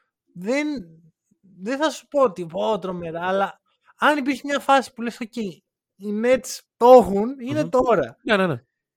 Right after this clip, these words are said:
Speaker 1: Ε... ακόμα και ο Ben ο Simmons, ο οποίος πλέον έχουμε καταλάβει όλοι τι παίκτης είναι.
Speaker 2: Εντάξει, δεν είναι παίκτης,
Speaker 1: Έχει
Speaker 2: ναι.
Speaker 1: κάποια καλά χαρακτηριστικά που δίνει σε αυτήν
Speaker 2: Ναι.
Speaker 1: την ομάδα. Το ότι, άμα δεις πώς βγάζει τις assists του πλέον,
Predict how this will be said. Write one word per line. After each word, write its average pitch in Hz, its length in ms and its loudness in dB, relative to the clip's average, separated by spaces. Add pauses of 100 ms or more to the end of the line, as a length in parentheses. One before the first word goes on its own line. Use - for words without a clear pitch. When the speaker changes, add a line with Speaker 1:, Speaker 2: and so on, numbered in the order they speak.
(280)
Speaker 1:
Ε... 190 760 4 (1000)
ακόμα 247 480 -2
και 240 200 -2
ο 190 200 6
Ben 254 240 6
ο 202 60 0 (140)
Simmons, 151 840 -8
ο 165 60 -4
οποίος 196 460 0 (500)
πλέον 220 260 -2
έχουμε 208 240 -2
καταλάβει 190 460 0
όλοι 127 160 -2
τι 123 120 -18
παίκτης - 420 -14
είναι. 113 120 -18
Speaker 2:
Εντάξει, 110 340 0
δεν 139 120 4
είναι 101 220 -4
παίκτης, - 260 2 (100)
Speaker 1:
Έχει 285 160 -4
Speaker 2:
ναι. 285 100 2
Speaker 1:
κάποια 226 180 2
καλά 202 300 4
χαρακτηριστικά 156 720 -2
που 147 140 -6
δίνει 139 280 -6
σε 123 100 -14
αυτήν 339 200 -6
Speaker 2:
Ναι. 226 60 0
Speaker 1:
την 120 80 -6
ομάδα. 123 340 -12
Το 180 100 -6
ότι, 160 400 -12
άμα 233 200 0
δεις 254 140 -4
πώς 247 160 0
βγάζει 247 260 0
τις - 80 -20
assists 175 440 -2
του 165 100 -14
πλέον, 131 440 -8